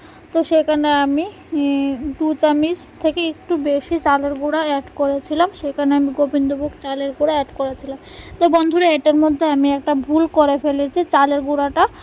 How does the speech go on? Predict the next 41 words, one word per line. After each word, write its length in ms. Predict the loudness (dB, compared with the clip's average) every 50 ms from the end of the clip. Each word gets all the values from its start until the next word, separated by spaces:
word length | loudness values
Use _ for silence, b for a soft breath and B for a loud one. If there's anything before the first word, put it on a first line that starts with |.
| B B B B
আমার 340 | -4 0 4 4 4 4 2
গুলে 460 | 0 0 0 2 4 6 6 6 6
দেওয়া 280 | 6 6 6 6 6 6
উচিত 360 | 4 2 -2 -2 -4 -6 -6 -8 -12
ছিল। 260 | -10 -6 -4 -2 2 4 2 2 B B B B B B -20 -20 -20 -20 -8 -4
তো 120 | -2 0
আমি 300 | 2 2 2 2 2 0
চালের 320 | 0 0 -2 0 -2 -2
গুঁড়াটা 400 | -2 -2 -2 -2 -2 0 0 0 0
আমি 100 | 2 0 0
ডাইরেক্ট 480 | 2 2 2 4 4 2 0 0 -2 -4 -4
দিয়ে 160 | -2 -2 -2
ফেলেছি, 300 | -2 -4 -6 -6 -6 -6 -6 -4
তার 260 | -2 -2 0 -2 -2
জন্য 300 | -4 -4 -4 -2 -2 -2
এটা 220 | -2 -2 -4 -4 -4
কিন্তু 200 | -2 -2 -2 -2 -2
দলা 320 | 0 2 2 4 4 4 4
বেঁধে 320 | 2 0 -2 -2 -4 -4 -6
গেছে। 220 | -8 -4 -2 -2 -2 B B B B B B B B -2
তো 40 | 0 2
দলাটাও 440 | 4 4 6 6 6 4 4 4 4
আমি, 180 | 4 2 0 0
বন্ধুরা, 400 | 0 0 0 0 2 2 0 0
কিন্তু 200 | 0 -2 -2 -4 -4 -2
ভেঙে 260 | 0 0 0 0 -2 -2
দিয়েছি। 400 | -4 -4 -6 -6 -6 -8 -12 -18 B B B B B B -4
তো 100 | -2 0
তোমরা 280 | 0 0 4 4 4 4
যদি 200 | 4 2 2 2
বেশি 380 | 2 4 4 4 4 2 -2 -2
পরিমাণ 440 | 0 0 0 0 2 0 0 0 -2
ক্ষীর 280 | 0 0 2 2 2
করতে 360 | 2 0 -2 0 0 0 0 2 4
চাও, 120 | 2 2
তাহলে 340 | 2 2 0 0 0 -2 -2
চালের 320 | 0 0 0 2 0 0
গুঁড়োর 280 | -2 -2 -2 -2 -4 -2 0
পরিমাণটা 540 | 0 0 2 2 2 2 0 0 0 -2 -2
একটু 200 | -4 -4 -4 -4
বাড়াবে। 440 | -2 0 2 2 2 2 2 2 0